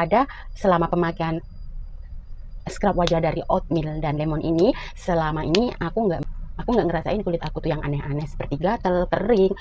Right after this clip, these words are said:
atau, eh, jerawatan, atau gimana-gimana gitu. Nggak ada, semuanya baik-baik aja. Yang jelas ini kulit wajah aku itu semakin lembut, kenyal, eh, bersih,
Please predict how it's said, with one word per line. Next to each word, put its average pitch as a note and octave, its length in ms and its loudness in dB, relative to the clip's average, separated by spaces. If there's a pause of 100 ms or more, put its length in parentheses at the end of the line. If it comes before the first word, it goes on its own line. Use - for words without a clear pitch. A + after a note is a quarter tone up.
(200)
atau, D3+ 560 -2
eh, D3 400 -4
jerawatan, F3 640 2
atau D3 320 -2
gimana-gimana D3 560 -2
gitu. F#3 320 2 (180)
Nggak D3 180 0 (120)
ada, F3 120 4 (120)
semuanya D#3+ 480 0
baik-baik D#3+ 320 2
aja. E3 320 0 (160)
Yang E3 260 0
jelas F#3+ 300 2
ini F3 240 -2 (160)
kulit F3 160 0
wajah D3+ 320 -2
aku C#3+ 320 -4
itu A3 160 -4 (240)
semakin E3 480 0 (160)
lembut, D#3+ 500 4 (220)
kenyal, D#3+ 580 2
eh, - 380 -2
bersih, E3+ 560 4